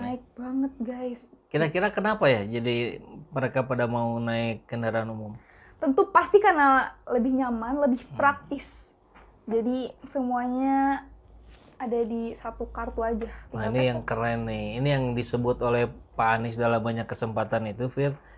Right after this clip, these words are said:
Speaker 2: sebagai bentuk tugas pemerintah, dalam hal ini pemerintah daerah ya, dalam memberikan fasilitas yang mengedepankan kesetaraan.
Speaker 1: Ya, betul.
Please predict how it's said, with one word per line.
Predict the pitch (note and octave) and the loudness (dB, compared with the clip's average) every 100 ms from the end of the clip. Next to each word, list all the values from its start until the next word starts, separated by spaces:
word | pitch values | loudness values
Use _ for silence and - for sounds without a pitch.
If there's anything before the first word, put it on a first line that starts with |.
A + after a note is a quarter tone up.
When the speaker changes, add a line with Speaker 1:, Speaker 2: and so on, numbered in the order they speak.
| - | -20
Speaker 2:
sebagai | - A2+ A2 G#2+ B2 | -8 -2 -2 0 0
bentuk | A#2 A#2+ A2+ G#2+ C3+ | 2 0 -2 -2 -2
tugas | B2+ A#2+ C3+ B2+ | 0 4 6 4
pemerintah, | - B2+ B2 A#2 A2+ G#2 G#2 C#3 | 2 2 4 0 0 -2 -2 -4
dalam | A2+ A2+ G#2+ | -2 0 0
hal | G#2+ | 0
ini | A2 | -2
pemerintah | B2+ A2+ G#2+ G#2 | -2 -4 -4 -4
daerah | G2 A#2 A#2 | 0 0 0
ya, | G#2 B2 - - _ | 0 -2 -4 -20 _
dalam | - A#2+ C3+ | -2 0 2
memberikan | C3 B2 A#2+ A#2 A2+ C3 C3+ C3 | 2 2 2 2 0 0 0 0
fasilitas | B2+ A#2 A#2+ A#2 A2+ B2 C3 - - - | -2 -4 -2 -2 -2 0 0 -2 -18 -10
yang | C3+ B2 | -2 0
mengedepankan | A#2+ A#2+ A#2+ A2 A#2+ A2+ A2+ B2+ B2+ | 0 0 0 0 -2 -2 -2 -2 -2
kesetaraan. | - C3 B2 - A2 G#2+ - G2+ - | -2 0 -2 -2 -4 -4 -6 -10 -8
Speaker 1:
Ya, | C#4+ C#4 | -6 0
betul. | B3+ C#4 F4 | 0 4 2